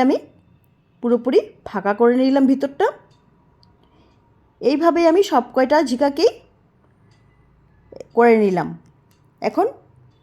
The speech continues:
কড়াইতে তেল গরম করে দুইটা মিডিয়াম সাইজের টমেটোকে ছোট ছোট করে কেটে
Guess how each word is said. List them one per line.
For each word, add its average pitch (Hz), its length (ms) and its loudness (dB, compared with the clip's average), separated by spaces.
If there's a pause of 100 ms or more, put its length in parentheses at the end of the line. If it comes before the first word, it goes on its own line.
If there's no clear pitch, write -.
কড়াইতে 202 360 0 (100)
তেল 277 220 2
গরম 294 280 2
করে 320 160 2 (2000)
দুইটা 285 220 -4 (100)
মিডিয়াম 247 320 -2
সাইজের 285 340 -4
টমেটোকে 277 400 -4 (100)
ছোট 262 120 -10 (100)
ছোট 269 140 -8 (120)
করে 269 200 -4
কেটে 262 220 -6